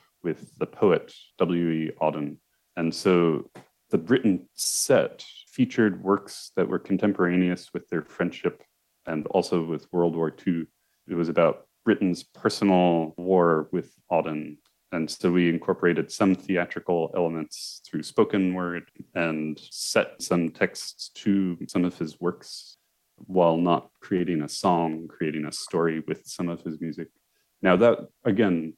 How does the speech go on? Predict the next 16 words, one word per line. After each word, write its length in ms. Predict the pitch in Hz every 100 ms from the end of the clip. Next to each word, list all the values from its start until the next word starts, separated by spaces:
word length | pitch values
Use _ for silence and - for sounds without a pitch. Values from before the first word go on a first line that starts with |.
| _
for 260 | _ - -
each 640 | 117 110 - - - - - _ _
set, 640 | - - - - 107 - - -
we 80 | 82
do 160 | 85
something 440 | 82 87 80 78 78
very, 300 | 107 98 87
very 200 | 87 76
different. 320 | - - 73
So 120 | -
what 180 | 85 85
you 80 | 85
will 100 | 87
see 180 | - 92
for 160 | -
Messiaen 520 | 87 87 92 87 80